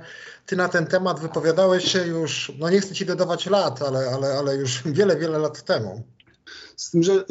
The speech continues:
Speaker 2: to, co ja postulowałem w tej kwestii i postuluję dalej, wracam do tego, to jest zmiana, y, przepisów kościelnych. Tymczasem Magdalena Środa proponowała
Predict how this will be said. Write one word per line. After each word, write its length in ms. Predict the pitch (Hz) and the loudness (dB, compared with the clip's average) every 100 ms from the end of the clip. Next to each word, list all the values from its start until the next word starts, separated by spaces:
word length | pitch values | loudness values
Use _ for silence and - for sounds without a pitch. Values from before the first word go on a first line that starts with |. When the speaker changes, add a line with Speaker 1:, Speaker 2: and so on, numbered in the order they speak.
| 151 143 131 _ | 2 2 -2 _
Speaker 2:
to, 140 | - 180 | 0 0
co 140 | 156 | 2
ja 180 | 156 190 | 2 2
postulowałem 760 | 208 165 - 175 160 151 147 135 | 0 -4 -2 0 0 2 0 -2
w 60 | |
tej 180 | 143 143 | -4 -6
kwestii 500 | 147 135 127 - 160 - _ _ _ - | -4 -4 -4 -4 -6 -6 _ _ _ -8
i 60 | |
postuluję 580 | 143 143 131 156 165 160 | -2 0 2 6 8 8
dalej, 480 | 147 156 123 123 170 | 6 4 2 -2 -2
wracam 440 | 151 135 131 131 | 0 -2 -2 -2
do 100 | 127 | -2
tego, 440 | 127 127 120 170 - _ _ _ _ _ - | -2 -6 -4 -4 -6 _ _ _ _ _ 2
to 140 | 151 | 4
jest 280 | 143 165 - | 6 4 2
zmiana, 760 | 156 147 151 135 135 139 180 - _ _ _ - | 2 4 4 4 2 0 -4 -8 _ _ _ -2
y, 40 | 160 139 135 131 131 131 127 - _ _ _ _ | 0 2 2 2 0 -2 -8 -20 _ _ _ _
przepisów 420 | - 139 139 151 | -2 0 0 0
kościelnych. 840 | - 147 - 202 185 135 120 - - _ _ _ _ _ _ _ _ _ _ _ | 0 0 2 4 6 4 0 -8 -20 _ _ _ _ _ _ _ _ _ _ _
Tymczasem 500 | - 139 131 147 160 | 0 2 2 2 4
Magdalena 500 | 147 143 143 143 151 | 4 2 0 2 2
Środa 320 | 131 139 135 | 2 0 0
proponowała 760 | 147 151 156 156 143 123 123 | 0 -2 2 2 2 -2 -6